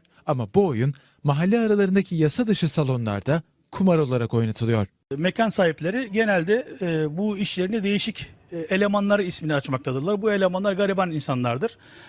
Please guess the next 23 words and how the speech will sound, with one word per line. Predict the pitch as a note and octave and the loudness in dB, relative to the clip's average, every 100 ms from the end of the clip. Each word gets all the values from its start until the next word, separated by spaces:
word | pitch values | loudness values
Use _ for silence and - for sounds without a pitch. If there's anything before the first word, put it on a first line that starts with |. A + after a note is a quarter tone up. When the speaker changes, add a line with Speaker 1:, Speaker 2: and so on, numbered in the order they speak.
| - | -2
Speaker 2:
ve | G3+ | 2
her | A#3+ A3 | 2 2
defasında | G3 E3 B3 G#3+ | -2 -2 -2 0
değişik | G#3+ E3 - | 0 -2 -2
değişik | F#3 D#3+ - | -2 -2 -4
şahıslar | F3+ E3 G3 | -4 -2 0
adına | F3 D#3 C#3 C#3+ | 0 2 0 -2
bu | F3+ | -4
iş | F#3 | -2
yerleri | D#3+ C#3 D3 | -2 0 -2
açılmakta. | - G3 G3+ - B3+ - - - - | -2 -4 -2 -2 -4 -6 -20 -16 -2
Dolayısıyla | G#3 A3 - G3 | 2 2 2 0
her | F#3+ A#3+ | 2 2
defasında | G3 F#3+ G3+ | 0 -4 -4
sanık | - A#3+ - | -2 -2 -2
başka | G3+ - F#3+ | -4 -2 -4
bir | |
kişi | - - | -6 0
olmaktadır. | D#3+ C#3 C3 B2+ A#2+ - - _ | 0 0 -4 -6 -6 -12 -20 _
Dolayısıyla | G#3 G#3 - G#3 F#3+ | 0 0 0 -2 -2
kumar | - G#3 G#3 | -2 -2 0
oynayanlar | G3+ G3+ G3+ G#3 | 0 0 0 2
açısından, | G3 E3+ D3+ E3 A3 | 0 -2 -6 0 0